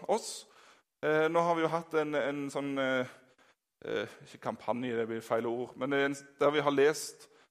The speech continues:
vi har lest, eh, Nytestamentet fram på, fra, fram til påske. Jeg tror det var ganske mange som var med på det. Jeg tror folk har hatt en veldig god opplevelse rundt det. Eh, og da har jeg lyst til at vi skal tenke,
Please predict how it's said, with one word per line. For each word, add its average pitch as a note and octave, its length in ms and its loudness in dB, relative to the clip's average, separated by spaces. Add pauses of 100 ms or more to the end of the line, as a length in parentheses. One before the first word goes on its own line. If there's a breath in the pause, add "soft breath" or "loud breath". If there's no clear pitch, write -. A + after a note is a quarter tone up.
(240)
vi C#3 80 0
har C#3 100 4
lest, C#3+ 460 0
eh, B2+ 480 4 (240)
Nytestamentet D3+ 1120 0
fram C#3 320 0
på, C3+ 140 0 (560)
fra, B2+ 220 6 (100)
fram C#3 160 4
til C#3 100 -2
påske. D#3+ 440 0 (760 loud breath)
Jeg D3+ 80 0
tror D#3 160 0
det D#3+ 80 4
var D3+ 80 0
ganske C3+ 240 -2
mange C3 220 -2
som D3 100 -2
var A#2+ 160 4
med A#2+ 160 -2
på C#3 140 -2
det. F3+ 80 4 (160)
Jeg D#3+ 100 -4
tror D#3 160 -8
folk D3 160 2
har C#3+ 140 -2
hatt C#3+ 80 -8
en C3+ 80 -4
veldig B2+ 220 -2 (100)
god C3 400 -6 (260)
opplevelse C#3 480 -2
rundt C3+ 240 -4
det. G#3 140 2 (720 loud breath)
Eh, D#3 240 6
og E3+ 80 2
da F#3 80 2
har G3 80 4
jeg F#3 140 2
lyst F3+ 100 -6
til F3 80 0
at D#3+ 60 -4
vi D#3+ 100 -4
skal E3+ 160 -2
tenke, D3+ 460 0